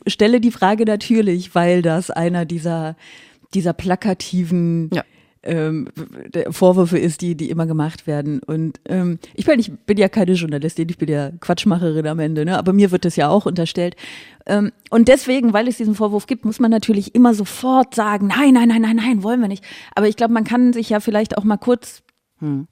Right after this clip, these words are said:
Speaker 1: anschauen, was Erziehung eigentlich ist. Also so in einem moderneren Verständnis ist es ja vor allem eine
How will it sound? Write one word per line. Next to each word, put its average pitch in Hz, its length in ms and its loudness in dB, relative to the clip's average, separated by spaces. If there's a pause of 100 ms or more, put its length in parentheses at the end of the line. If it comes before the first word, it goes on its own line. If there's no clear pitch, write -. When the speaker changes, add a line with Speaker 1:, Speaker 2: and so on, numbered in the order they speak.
(160)
Speaker 1:
anschauen, 196 500 0
was 202 160 0
Erziehung 196 420 -2
eigentlich 185 480 -4
ist. - 320 0
Also 175 180 -4
so 180 140 -4
in 147 140 -4
einem 180 200 -4 (120)
moderneren 196 560 0
Verständnis 202 640 -2
ist - 180 -12
es 185 140 -10
ja 175 160 -2
vor - 180 -6
allem 175 200 -4
eine 170 320 -4